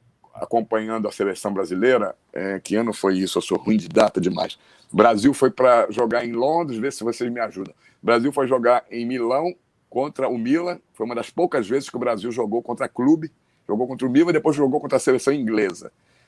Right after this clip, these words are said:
Contra o Milan, o Milan tava invicto há cinquenta e seis jogos, né?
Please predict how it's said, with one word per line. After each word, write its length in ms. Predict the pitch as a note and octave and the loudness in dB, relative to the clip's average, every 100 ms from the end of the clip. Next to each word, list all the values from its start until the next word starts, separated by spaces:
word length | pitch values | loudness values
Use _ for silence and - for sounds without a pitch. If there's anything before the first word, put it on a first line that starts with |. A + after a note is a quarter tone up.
| _ | _
Contra 320 | - F3 D3 | 2 2 4
o 20 | B2 | 0
Milan, 460 | D3+ F#3 A2+ E2+ _ _ - | 4 2 2 -2 _ _ -2
o 80 | |
Milan 340 | A#2+ F3 E3+ - _ - - | 4 4 4 -2 _ -14 2
tava 260 | C#3 C3+ | 2 2
invicto 580 | A#2 - D#3+ - - F#2 - _ _ _ - | -4 0 0 0 -12 -10 -12 _ _ _ -4
há 80 | - | -4
cinquenta 520 | - C3 E3+ G3+ F3+ | -2 -6 2 2 4
e 60 | D#3+ | -2
seis 280 | - F3 A2 | 2 0 0
jogos, 440 | A2+ F2 E2+ - _ _ _ _ _ _ _ | -2 -2 -10 -20 _ _ _ _ _ _ _
né? 220 | F2+ G#2+ | -12 -12